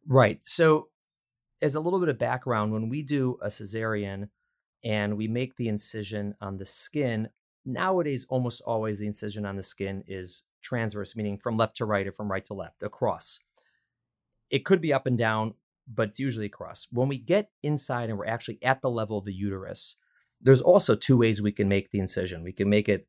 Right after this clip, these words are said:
across on the very lower portion of the uterus. We call that a low transverse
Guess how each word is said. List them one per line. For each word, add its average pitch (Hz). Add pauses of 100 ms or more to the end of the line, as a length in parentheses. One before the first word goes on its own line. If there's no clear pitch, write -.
across 123
on 104
the 101
very 104
lower 104
portion 98 (360)
of 98
the 104
uterus. 98
We 107
call 104
that 92
a 85
low 101
transverse 95